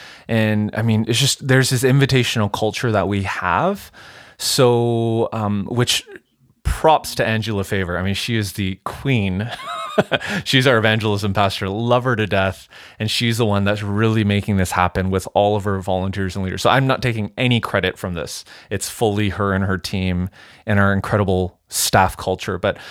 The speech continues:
but, and our church culture. But what's cool is, I mean, she is mobilized, like, literally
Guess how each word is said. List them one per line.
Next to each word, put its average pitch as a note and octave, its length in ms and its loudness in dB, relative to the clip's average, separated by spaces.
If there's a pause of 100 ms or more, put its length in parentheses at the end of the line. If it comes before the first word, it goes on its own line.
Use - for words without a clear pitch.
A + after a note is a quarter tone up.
(160)
but, G#2+ 120 4
and G#2 100 0
our G#2+ 80 0
church C#3 200 0
culture. G#2+ 240 -2
But G2+ 180 -2
what's A2 260 -2
cool D3 260 0
is, G#2+ 100 0
I - 80 0
mean, G#2 200 0
she C#3+ 280 0
is G#2+ 160 0
mobilized, A2 640 2
like, G#2 140 -4
literally A#2+ 680 0